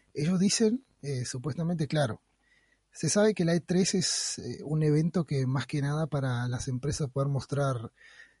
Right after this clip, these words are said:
sus, sus trabajos para que vengan inversores y pongan dinero. Eso es algo, es obvio, y que todo el mundo lo sabe, pero para nosotros los gamers no representa solamente eso, porque es un espectáculo para la comunidad gamer.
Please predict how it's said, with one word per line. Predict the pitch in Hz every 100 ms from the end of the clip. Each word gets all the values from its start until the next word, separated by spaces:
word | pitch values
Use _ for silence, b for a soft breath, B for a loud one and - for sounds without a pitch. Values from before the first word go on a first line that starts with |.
| B
sus, | - - 165 - -
sus | 185
trabajos | - 175 180 240
para | 190 160
que | 165
vengan | 175 180
inversores | 170 160 - 196 208
y |
pongan | 175 160 147 131
dinero. | 139 170 139 117 - _ _
Eso | 127 170
es | -
algo, | 156 131 113 101 _ _ _ -
es | - -
obvio, | 175 156 175 214 _ _ _ _ _
y | -
que | 127
todo | 127 147
el | 147
mundo | 156
lo | 160
sabe, | - 156 180
pero | 175 151 143
para | 135 147 143
nosotros | 143 151 175 185
los | 165 143
gamers | 175 208 180
no | 170
representa | 156 147 135 170 156
solamente | - 160 151 156 151 156
eso, | 160 226
porque | 165 135 139 127 - b b b b b
es | - -
un | 185
espectáculo | 131 165 190 196 240 226
para | - 185 240 247
la | 175
comunidad | 160 151 147 156
gamer. | 156 170 123